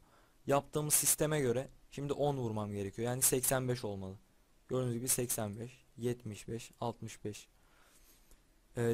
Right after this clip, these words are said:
damage'i bir tane daha arttırırsam yüzde altmış olur. Yani altmış damage'im olur. Bu şekilde de on beş vurmam lazım. Yani elli olması lazım. Gördüğünüz gibi elli oldu.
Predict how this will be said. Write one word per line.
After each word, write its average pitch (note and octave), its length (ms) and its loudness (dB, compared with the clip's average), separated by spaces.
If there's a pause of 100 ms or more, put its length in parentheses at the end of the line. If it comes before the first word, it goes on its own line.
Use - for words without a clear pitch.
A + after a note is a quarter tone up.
damage'i D3+ 380 2
bir F#3 100 -2
tane D#3+ 260 6
daha E3 140 4
arttırırsam B2+ 680 0 (680)
yüzde C#3 240 2
altmış C#3 460 2
olur. A2+ 260 -6 (180)
Yani A#2+ 220 0
altmış C3 600 0 (220)
damage'im A2 400 0
olur. C3+ 240 -4 (460)
Bu C#3+ 100 -4
şekilde C3+ 480 0
de D#3 300 4
on D3 240 2
beş A#2+ 220 2
vurmam G#2+ 360 -2
lazım. G#2+ 320 -2 (520)
Yani B2+ 460 2 (640)
elli B2+ 240 2
olması G#2+ 400 0
lazım. G#2 360 -2 (380)
Gördüğünüz B2 240 -2
gibi A2 140 -4
elli A#2+ 320 2
oldu. G#2+ 380 -2